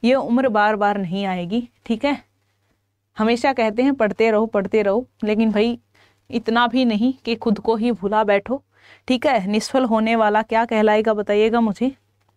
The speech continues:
पढ़ना भी ज़रूरी है, नौकरी पा जाओगे, है ना,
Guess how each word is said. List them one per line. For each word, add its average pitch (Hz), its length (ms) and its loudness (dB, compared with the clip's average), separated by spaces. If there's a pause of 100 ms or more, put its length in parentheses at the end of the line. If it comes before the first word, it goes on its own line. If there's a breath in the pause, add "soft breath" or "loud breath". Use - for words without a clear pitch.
(1300 soft breath)
पढ़ना 226 340 2
भी 262 140 2
ज़रूरी 220 500 2
है, 190 200 0
नौकरी 233 440 0
पा 233 200 2
जाओगे, 233 480 0 (120)
है 240 140 0
ना, 247 240 0